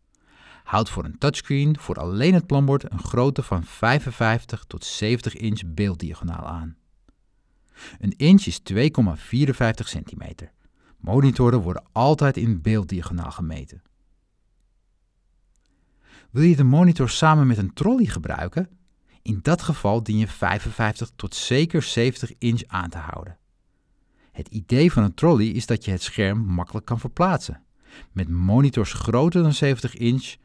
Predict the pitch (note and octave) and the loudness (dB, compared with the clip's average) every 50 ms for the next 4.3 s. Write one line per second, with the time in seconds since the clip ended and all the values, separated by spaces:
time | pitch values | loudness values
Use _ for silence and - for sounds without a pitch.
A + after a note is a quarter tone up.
0 | _ _ - G#2+ G#2+ A2 - - - C3 C3 A2+ G2+ G2+ B2+ D#3+ - - - G2+ | _ _ -2 -2 -2 -2 0 2 2 4 4 4 2 0 0 0 0 0 0 0
1 | A2+ A#2 - F#2+ G2 A#2 A#2+ B2+ F3 A3 F#3 - - _ _ _ _ _ _ _ | 2 0 0 -2 -2 -2 0 0 0 0 -2 -4 -6 _ _ _ _ _ _ _
2 | _ _ _ _ _ - F#2+ A#2 C3+ A#2 A#2 G#2+ F2 G2+ A#2+ A#2+ A2 - F#2 F2+ | _ _ _ _ _ -2 0 2 4 4 2 4 4 4 4 4 4 2 -2 -2
3 | - - - C#3+ A#2+ A2+ A2 A2+ - - - F#3 D#3 - G3 F3+ G2+ G#2 C3+ D#3+ | -2 0 2 2 2 2 0 -4 -6 -4 -2 0 2 2 2 2 2 2 2 2
4 | D#3+ B2+ - - D2 | 2 0 0 -4 -10